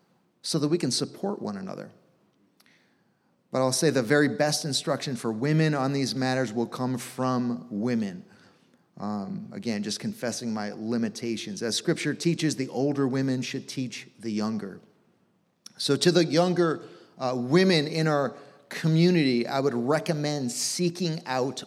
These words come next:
older women mentors, women of God who have come into the fullness of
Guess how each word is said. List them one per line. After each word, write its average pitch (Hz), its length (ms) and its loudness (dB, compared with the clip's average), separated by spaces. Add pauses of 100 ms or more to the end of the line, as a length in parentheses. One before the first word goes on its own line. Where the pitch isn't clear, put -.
(120)
older 156 760 2 (440)
women 143 840 2 (100)
mentors, 135 1000 2
women 147 480 2
of 113 180 -2
God 139 320 2
who 131 120 0
have 123 140 -2
come 151 240 -4
into 139 220 -4
the 110 120 -4
fullness 165 920 -2
of 139 460 -2